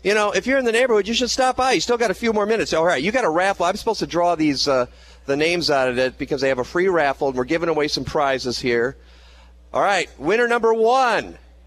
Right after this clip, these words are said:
Oh, I gotta announce the numbers? All right, I hope they're here. This is great radio.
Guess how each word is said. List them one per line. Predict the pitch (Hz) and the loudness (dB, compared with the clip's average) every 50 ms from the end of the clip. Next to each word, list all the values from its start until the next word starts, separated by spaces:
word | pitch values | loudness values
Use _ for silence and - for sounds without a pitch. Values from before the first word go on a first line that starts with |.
| - - - - - - - - - - - | -20 -20 -20 -20 -20 -20 -20 -20 -16 -8 -2
Oh, | 147 165 | 0 0
I | 160 160 | 0 0
gotta | 165 180 170 165 | 0 0 0 2
announce | 160 165 175 185 170 - | 0 0 0 0 -2 -2
the | 170 | -2
numbers? | 160 160 160 180 190 214 233 254 - - - - - - - - - - - - - - - - - - - - - | 0 0 0 0 0 0 0 -2 -4 -8 -12 -14 -18 -20 -20 -20 -20 -20 -20 -20 -20 -20 -20 -20 -20 -20 -14 -6 -2
All | 143 170 202 | 0 2 2
right, | 214 214 208 180 139 107 - - - - - - - - - - | 2 2 2 0 -2 -4 -8 -14 -20 -20 -20 -20 -20 -14 -8 -4
I | 127 | -2
hope | 151 208 214 | -2 -2 0
they're | - 190 170 | 0 0 0
here. | 165 180 185 160 135 123 117 - - - - - - - - - - - - - - - - - | 2 2 2 2 0 -2 -6 -10 -20 -20 -20 -20 -20 -20 -20 -20 -20 -20 -20 -20 -20 -14 -6 -2
This | 185 233 - | -2 -2 -2
is | 214 147 | -2 -2
great | 120 147 175 208 165 | 0 0 0 0 2
radio. | 143 135 113 104 98 90 | 0 0 0 0 0 -2